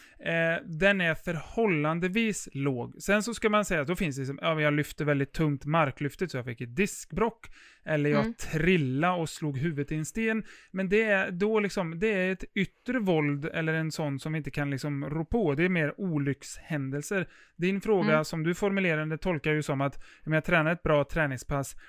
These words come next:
Speaker 1: vad känner jag nu? Hur känns det i knäleden? Eller hur känns det i ryggen? Eller hur känns det i skulderna, axlarna? Hur tolkar jag de här signalerna efter träningen? Så jag vet att det när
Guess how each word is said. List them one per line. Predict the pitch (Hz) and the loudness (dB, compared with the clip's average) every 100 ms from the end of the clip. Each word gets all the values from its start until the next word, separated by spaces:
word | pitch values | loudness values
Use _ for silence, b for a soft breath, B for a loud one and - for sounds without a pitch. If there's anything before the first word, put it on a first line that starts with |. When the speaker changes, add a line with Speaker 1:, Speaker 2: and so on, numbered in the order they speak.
| b b b b b - | b b b b b -12
Speaker 1:
vad | 151 156 160 | -2 2 2
känner | - - 170 147 160 | 4 4 4 4 2
jag | 180 | 2
nu? | 151 139 160 | 2 2 0
Hur | 147 160 | 0 0
känns | 180 156 - | 2 2 2
det | |
i | 190 | 0
knäleden? | - 196 180 147 143 139 135 151 160 | 2 4 6 6 4 2 2 2 0
Eller | 147 143 | 0 -2
hur | 151 | -2
känns | 160 143 | -2 -4
det | - 170 | -2 -4
i | 170 170 | -2 -2
ryggen? | 151 147 127 143 147 | 0 -2 -2 -4 -2
Eller | 143 | -4
hur | |
känns | 143 143 131 | -4 -6 -4
det | 151 | -8
i | |
skulderna, | - - 160 131 135 156 | -4 0 2 0 -2 -4
axlarna? | 147 - - 131 | -6 -8 -8 -6
Hur | 123 156 165 | -4 -4 -2
tolkar | 185 175 135 196 | -2 -2 -2 -2
jag | 196 | 0
de | |
här | 156 143 | 0 -2
signalerna | 156 147 131 135 | -2 -2 -2 -4
efter | 131 139 | -6 -8
träningen? | - 170 147 147 202 220 b b | -2 0 0 0 -2 -4 b b
Så | 170 | 0
jag | 165 | 2
vet | 160 143 | 2 0
att | 156 - | -2 -2
det | 160 151 - b b _ | 0 0 -2 b b _
när | 160 160 175 254 202 135 139 190 202 | -2 2 4 6 6 6 4 4 0